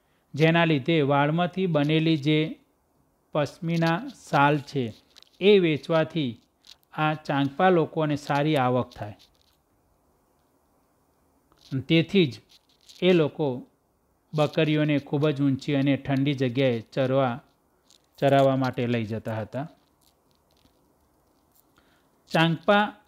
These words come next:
આટલી મુશ્કેલીઓ સહન કરીને પણ વધારે ઊંચાઈવાળા પ્રદેશમાં રહેવાનું પસંદ કરે છે. આ જ તેમનું જીવન અને જીવનશૈલી છે.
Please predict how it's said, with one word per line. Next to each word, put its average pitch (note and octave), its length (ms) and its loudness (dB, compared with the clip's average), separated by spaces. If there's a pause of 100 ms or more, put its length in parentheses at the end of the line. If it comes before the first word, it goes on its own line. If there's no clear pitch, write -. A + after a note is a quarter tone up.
આટલી C#3+ 260 -4
મુશ્કેલીઓ F3 600 0
સહન D3+ 340 0
કરીને D3+ 420 0
પણ D3 280 -2
વધારે C#3+ 400 4
ઊંચાઈવાળા D3+ 680 0
પ્રદેશમાં C#3 540 -4
રહેવાનું C3+ 380 0
પસંદ A#2+ 380 -6
કરે G#2+ 300 -8
છે. G#2 260 -16 (600)
આ D#3 160 4
જ E3+ 120 -4
તેમનું D#3 420 0
જીવન C#3+ 380 -2
અને C#3 360 -2
જીવનશૈલી B2+ 880 -4
છે. A#2 280 -18